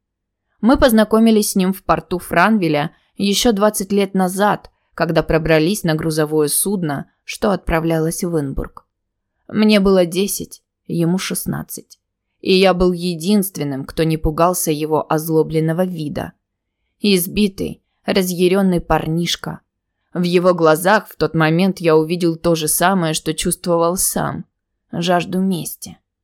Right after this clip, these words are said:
Разговорившись, я узнал, что Ширайт сбежал из дома отчима мага. Поведал мне и о том, что тот убил его мать, а пасынка собирался отправить на каменные шахты.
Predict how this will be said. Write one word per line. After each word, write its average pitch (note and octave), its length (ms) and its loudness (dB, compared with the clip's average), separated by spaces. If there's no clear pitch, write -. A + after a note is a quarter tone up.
Разговорившись, F#3 1000 2
я D#3 160 4
узнал, E3 320 2
что - 220 -4
Ширайт E3+ 440 2
сбежал D#3 420 0
из D3+ 120 0
дома E3+ 420 0
отчима E3+ 440 -2
мага. D#3+ 480 -6
Поведал A3+ 380 4
мне F#3+ 400 2
и - 20 2
о D3+ 140 0
том, G3+ 300 0
что - 200 -2
тот D#3 260 0
убил D#3 300 0
его D3+ 300 -2
мать, D3 400 -4
а E3 120 2
пасынка A3 500 0
собирался E3 580 0
отправить D#3+ 420 -2
на D#3 140 -2
каменные D3+ 480 -6
шахты. - 560 -4